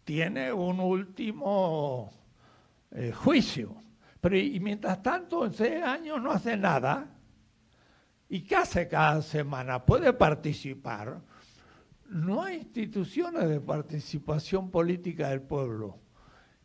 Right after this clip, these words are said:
O es decir, el pueblo no tiene participación. Esto vamos a hablar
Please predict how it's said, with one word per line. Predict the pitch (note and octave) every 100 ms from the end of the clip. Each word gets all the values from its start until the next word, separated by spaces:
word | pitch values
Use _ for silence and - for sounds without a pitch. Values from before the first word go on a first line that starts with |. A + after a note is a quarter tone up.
| _
O | - A3
es | A3+
decir, | G3+ G3 B3 A#3+ -
el | G3 F#3+
pueblo | G4 G4+ G3+ D3+ F3 E3+ - - _ _ _ _
no | F3+ G#3+ A#3+
tiene | D4 F4+ C#4 E3
participación. | - D3 - C3 - C3 C3+ - -
Esto | - F4 - A3
vamos | A3 A#3 A#3 E3
a | D3
hablar | D3 E3 C#3 D3